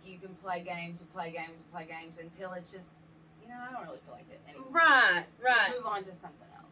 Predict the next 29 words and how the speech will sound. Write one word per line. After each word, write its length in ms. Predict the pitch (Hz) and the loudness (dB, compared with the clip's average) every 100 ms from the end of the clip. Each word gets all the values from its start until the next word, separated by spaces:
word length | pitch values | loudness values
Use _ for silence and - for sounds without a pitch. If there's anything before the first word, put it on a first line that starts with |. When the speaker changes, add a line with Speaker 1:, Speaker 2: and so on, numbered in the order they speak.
| - | -4
Speaker 2:
It's 140 | 330 | -4
just 160 | 381 359 | -2 -2
like 180 | 330 269 | -2 0
back 180 | 294 285 | -2 -2
in 60 | |
the 100 | 277 | -6
day, 420 | 254 277 311 302 247 | 0 2 2 0 -2
I 60 | 262 | -2
used 200 | 302 - | -4 -6
to 80 | 254 | -2
love 300 | 277 320 294 | -2 -2 -6
to 100 | 277 | -4
play 220 | 262 247 | 0 0
Monopoly, 460 | 233 254 294 294 277 | -2 -6 -2 -2 -4
but 160 | 214 185 | -6 -14
shit, 300 | - 320 294 | -10 -6 -2
I 80 | |
used 240 | 294 294 277 | -2 -4 -8
to 80 | 254 | -8
hate 380 | 262 302 285 - | -4 -4 -4 -6
having 360 | 247 240 233 | -4 -2 0
to 60 | 285 | 2
get 80 | 285 | 2
Speaker 1:
Oh, 40 | |
Speaker 2:
all 60 | 294 | -2
the 100 | 269 | -6
shit 300 | - 302 294 | -6 -4 -2
out. 360 | 277 277 269 214 | 0 2 2 0
Speaker 1:
yes. 320 | 196 170 - | -8 -8 -10